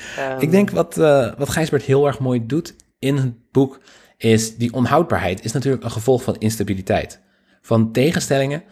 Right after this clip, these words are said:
Speaker 2: die wij, eh, door middel van cognitieve dissonantie eigenlijk wegmoffelen.
Speaker 1: Mhm.
Speaker 2: De ware aard van kapitalisme die wij zogenaamd hebben verzoend met democratie en vrijheid, eh,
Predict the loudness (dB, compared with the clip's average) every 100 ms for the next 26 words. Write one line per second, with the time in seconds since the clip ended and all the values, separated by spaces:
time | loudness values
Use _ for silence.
0 | _ _ 0 4 4 4 4 0 -4 -6
1 | -4 -4 -6 -2 0 2 2 2 0 0
2 | 2 2 0 -4 -6 -6 -2 -2 0 0
3 | 0 -4 -4 -6 -10 -8 -8 -8 -4 -4
4 | 0 -2 0 -4 -4 _ _ _ -20 -18
5 | -18 _ _ _ _ -2 4 4 6 2
6 | 2 0 0 -2 -2 -2 0 0 2 0
7 | 0 2 2 2 2 0 0 -2 -2 -2
8 | 0 0 -2 0 0 0 -4 -6 -4 -4
9 | -6 _ _ _ -10 -4 -2 0 0 -2
10 | -8 _ _ _ _ _ _ _ _ _
11 | _ _ _ _ 2 4 2